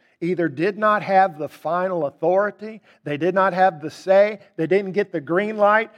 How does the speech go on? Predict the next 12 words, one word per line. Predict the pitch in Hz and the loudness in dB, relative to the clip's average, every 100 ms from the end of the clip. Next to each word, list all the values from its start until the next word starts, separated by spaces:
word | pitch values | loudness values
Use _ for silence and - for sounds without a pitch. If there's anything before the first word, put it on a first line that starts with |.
| - | -4
they | 175 | 0
didn't | 202 208 | 0 0
have | 196 208 170 | 2 2 2
the | |
resources. | 156 180 220 - 208 220 233 226 - _ | -2 -2 -4 -2 -2 -2 -4 -12 -14 _
Someone | _ 208 214 214 220 202 | _ 0 2 2 0 2
up | 226 220 | 2 2
above | 160 180 214 233 190 | 2 4 6 4 -2
in | |
the | 156 | -8
bureaucracy, | 165 170 160 202 233 240 214 240 240 240 | -2 0 4 4 4 -4 -12 -12 -14 -8
sometimes | 190 190 214 220 214 | -6 -4 0 0 -2